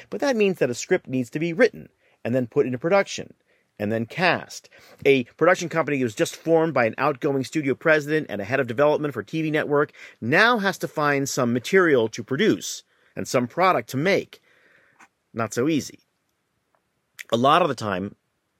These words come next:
these things just, they just fade away. A lot of drum roll, no actual music. In other words,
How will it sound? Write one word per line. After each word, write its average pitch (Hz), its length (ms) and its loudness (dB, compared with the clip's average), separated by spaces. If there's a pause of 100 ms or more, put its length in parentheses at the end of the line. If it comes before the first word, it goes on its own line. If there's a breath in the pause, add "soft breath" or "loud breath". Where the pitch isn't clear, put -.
(120)
these 120 180 -4
things 110 240 -2
just, - 300 -6 (1160)
they 120 80 -4
just 113 160 -8
fade 87 160 -6
away. - 400 -4 (1000)
A - 40 -2
lot 92 200 -4
of 67 40 -18
drum 151 300 0
roll, 69 260 -12 (460)
no 98 340 -2
actual 95 460 -10
music. 127 500 -10 (720 soft breath)
In 151 60 0
other 196 160 4
words, 123 240 2